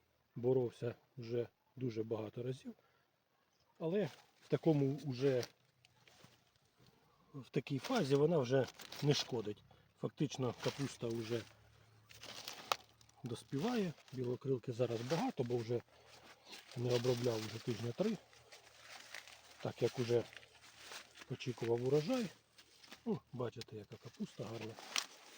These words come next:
Ось дивіться, тут фактично вся один в один. Дуже гарна. Отже, тут капуста,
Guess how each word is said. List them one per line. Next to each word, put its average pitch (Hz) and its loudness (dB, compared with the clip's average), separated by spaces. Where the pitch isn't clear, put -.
Ось 95 -10
дивіться, 101 -10
тут 123 -2
фактично - -6
вся 117 -6
один 123 0
в 117 -2
один. 156 2
Дуже 117 -4
гарна. 180 -4
Отже, 135 4
тут - -2
капуста, 165 2